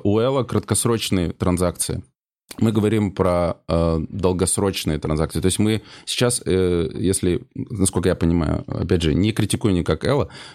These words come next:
всё, что он делает, занимается, он занимается такой short-term trading. То есть это до года или там до двух лет. То есть нет такого, та-, такого понимания, что выстроить свой портфель, опять же, мы говорим про портфель, чтобы он не менялся там на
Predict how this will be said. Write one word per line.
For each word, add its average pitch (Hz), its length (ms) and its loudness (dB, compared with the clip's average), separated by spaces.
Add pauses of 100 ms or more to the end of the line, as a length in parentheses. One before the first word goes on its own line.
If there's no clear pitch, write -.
(160)
всё, - 180 0
что 113 180 0
он 98 140 2
делает, 120 340 0
занимается, 95 480 0
он 95 80 2
занимается 95 380 0
такой - 180 0
short-term 92 600 0
trading. 76 460 -2
То 90 80 2
есть 87 140 2
это 95 240 0
до 98 320 0
года 104 400 0
или 85 200 0
там 85 200 0
до 90 100 0
двух 92 280 -2
лет. 80 220 -2 (300)
То 101 60 0
есть 95 140 0
нет 110 100 0
такого, 92 440 0 (120)
та-, 90 160 0
такого 92 400 -2
понимания, 98 460 0
что - 200 -2
выстроить 95 540 0
свой 95 220 0
портфель, 135 640 -2
опять 87 200 2
же, 87 60 0
мы 87 80 2
говорим 92 240 0
про 92 140 -2
портфель, 82 540 -2 (540)
чтобы 92 500 0
он 104 380 2 (220)
не 113 260 2
менялся 107 560 0
там 78 260 -2
на 87 540 0